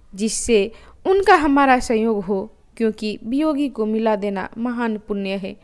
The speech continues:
सोम शर्मा यह बात सुनकर चंद्रभागा को लेकर मंदराचल पर्वत के समीप वामदेव ऋषि के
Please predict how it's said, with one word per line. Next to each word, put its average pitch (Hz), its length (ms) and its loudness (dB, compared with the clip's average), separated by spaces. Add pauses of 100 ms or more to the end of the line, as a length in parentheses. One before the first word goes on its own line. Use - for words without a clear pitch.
(480)
सोम 415 280 4
शर्मा 349 480 2 (260)
यह 294 220 4
बात 269 280 4
सुनकर 247 360 0
चंद्रभागा 233 600 0
को 226 160 -2
लेकर 214 440 0 (640)
मंदराचल 320 520 4
पर्वत 262 360 0
के - 100 -4
समीप 240 540 0
वामदेव 262 500 4
ऋषि 214 280 -2
के 233 140 -2